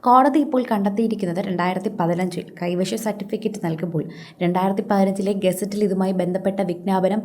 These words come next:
പുറപ്പെടുവിച്ചില്ല എന്നതാണ് സർക്കാരിൻ്റെ പിഴവായി ഇപ്പോൾ കോടതി കണ്ടെത്തിയിരിക്കുന്നത്. സർക്കാർ നടപടിയിലുണ്ടായ പിഴവ് മൂലം ഇവ കൈവശം വയ്ക്കാനുള്ള ലൈസൻസിന് പ്രസക്തിയില്ല എന്ന കാര്യമാണ് കോടതി ഇപ്പോൾ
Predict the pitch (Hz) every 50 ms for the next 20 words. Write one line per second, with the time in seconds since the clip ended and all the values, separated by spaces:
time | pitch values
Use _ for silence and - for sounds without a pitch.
0 | - 202 190 202 196 208 240 214 233 233 233 - - 214 208 220 220 - - -
1 | 196 180 180 175 180 165 160 - - - 160 175 - 160 - 180 180 185 185 185
2 | 185 190 185 170 185 190 190 180 196 196 - - - - - - - 233 226 226
3 | - 262 269 262 - 208 180 170 170 180 208 202 170 151 151 - - 151 147 151
4 | - - 139 139 170 185 - - - - - - - - - - 247 240 247 240
5 | 285 294 302 269 262 233 220 214 233 220 233 226 214 202 190 196 185 180 185 190
6 | 190 190 185 165 175 180 190 180 170 160 160 160 170 160 165 - - 202 196 226
7 | - - - - 196 190 190 196 220 220 220 240 233 214 202 175 - - 202 202
8 | 202 190 180 175 175 175 175 196 185 170 175 185 180 175 190 196 - 180 165 -
9 | - - - 196 196 - 226 226 - 247 226 202 170 165 180 180 175 170 - 185
10 | 175 175 175 175 180 170 170 170 175 180 165 160 151 160 160 - - 202 185 185
11 | 196 220 196 220 202 - 190 190 - - 190 170